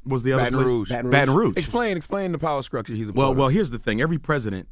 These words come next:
Speaker 1: of the United States has a black H N I C, a head Negro in charge, somebody who they use to basically control the political behavior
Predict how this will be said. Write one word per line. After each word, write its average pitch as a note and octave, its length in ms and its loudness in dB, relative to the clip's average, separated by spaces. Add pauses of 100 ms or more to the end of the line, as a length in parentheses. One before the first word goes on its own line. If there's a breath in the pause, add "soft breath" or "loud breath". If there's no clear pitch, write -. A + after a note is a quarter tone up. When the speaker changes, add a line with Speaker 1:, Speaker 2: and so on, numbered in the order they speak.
Speaker 1:
of A2 100 -2
the A2 60 0
United A2 300 0
States - 260 -8
has G#2 180 -8
a G2+ 60 -8
black G#2 480 -6 (540)
H A#2 240 2
N A2+ 80 0
I G#2 140 2
C, F#2 260 -4
a - 20 -6
head A2 200 -2
Negro A2 420 0
in F#2+ 60 -2
charge, F2 280 -4
somebody A#2+ 320 -2
who A#2 100 -6
they G#2+ 100 -8
use A2+ 360 -4
to - 80 -16
basically A2+ 400 -8
control A2+ 380 -6
the G2+ 40 -4
political G#2+ 460 -8
behavior G#2 480 -6